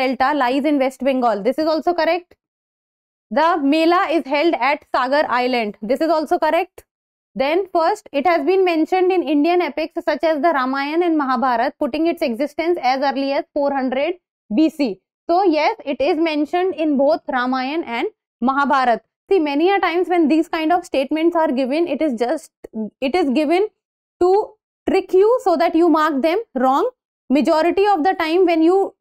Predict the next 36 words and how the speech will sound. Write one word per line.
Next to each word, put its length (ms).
are 180
not 360
aware 380
about 340
these 300
facts, 300
then 220
you 100
need 220
to 80
use 460
your 320
wittiness 640
or 160
your 160
common 320
sense 280
here 280
that 220
what 360
could 300
be 160
the 140
correct 400
answer. 440
So 140
in 180
this, 300
the, 320
it 140
is 100
asking 380
about 300
the 100
correct 320
statement. 560